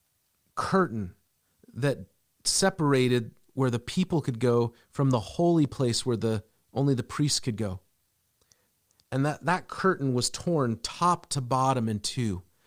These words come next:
showing that that division between God and people had been bridged through Jesus Christ. But in this old covenant, that division existed. Here is the holiness of God, and here is people,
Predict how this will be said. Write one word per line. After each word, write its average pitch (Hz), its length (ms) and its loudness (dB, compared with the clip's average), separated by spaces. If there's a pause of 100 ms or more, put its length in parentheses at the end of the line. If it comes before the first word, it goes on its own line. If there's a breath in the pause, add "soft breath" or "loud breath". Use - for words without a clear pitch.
(420 soft breath)
showing 202 680 6
that 139 180 2
that 139 220 2
division 135 760 4
between 123 480 2
God 135 480 4 (180 soft breath)
and 117 200 -6
people 143 600 -2 (100)
had 117 180 -6
been 117 160 2
bridged 131 720 0
through 127 240 0
Jesus 113 400 0
Christ. - 460 -6 (2750 soft breath)
But 147 140 6
in 170 100 10
this 165 220 6
old 196 260 4
covenant, 104 460 0 (960)
that 147 180 0
division 143 440 4
existed. 120 520 0 (760 loud breath)
Here 208 280 6
is 220 180 6
the 160 100 4
holiness 185 640 6
of 147 100 -2
God, 151 340 6
and 127 140 0
here 165 260 4
is 180 140 6
people, 131 540 0